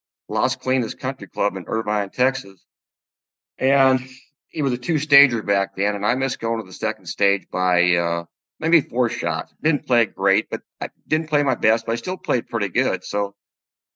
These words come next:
I was finishing up, and, and, uh, I, I finished on back nine and shot thirty-six, and I'm thinking, you know, that's pretty good for me. I probably had nine putts. I don't know, but, uh,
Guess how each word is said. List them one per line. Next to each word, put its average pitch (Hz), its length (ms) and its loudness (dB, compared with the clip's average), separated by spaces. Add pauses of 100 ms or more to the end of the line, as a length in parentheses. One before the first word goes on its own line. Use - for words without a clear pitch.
(140)
I 143 120 4
was 151 160 2
finishing 131 440 0
up, 113 220 0
and, 98 200 -8
and, 107 520 -2
uh, 101 460 2 (140)
I, 143 120 2 (120)
I 127 160 0 (200)
finished 160 260 0
on 120 220 0 (200)
back 120 240 4
nine 104 280 0
and 104 100 -6
shot 101 260 -2
thirty-six, 123 600 0
and 107 80 -4
I'm 104 80 -4
thinking, 101 420 -8
you 147 140 -6
know, 135 80 -6
that's 175 240 -2
pretty 104 200 -4
good 98 340 -2
for 87 60 -20
me. 101 220 -2
I 95 60 -2
probably 98 280 -6
had 87 120 -2
nine 87 380 -4
putts. 82 260 -6
I 85 120 -4
don't 80 120 -8
know, 80 220 -6
but, - 360 -12
uh, 82 140 -6